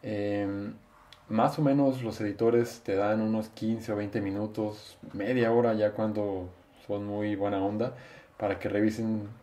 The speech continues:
tus fotos. Entonces en ese tiempo tienes que ser muy conciso, muy objetivo con tus fotos, muy directo, ¿no?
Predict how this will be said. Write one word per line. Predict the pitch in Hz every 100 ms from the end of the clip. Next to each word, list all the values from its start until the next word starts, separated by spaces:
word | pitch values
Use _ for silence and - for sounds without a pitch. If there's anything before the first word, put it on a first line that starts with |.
| -
tus | 104
fotos. | - 104 98 - -
Entonces | 92 110 117 107
en | 110 113
ese | 123 139
tiempo | - 139 131 156 151 - - _ _ _ _ _ _ -
tienes | 113 120
que | - 113
ser | 120
muy | 113 113 117
conciso, | 113 110 110 117 120 135
muy | 113 107
objetivo | 110 - 110 113 113
con | 120 101
tus | 95
fotos, | - 113 120 -
muy | 101 107 110 107
directo, | 95 95 107 107 - 92
¿no? | 107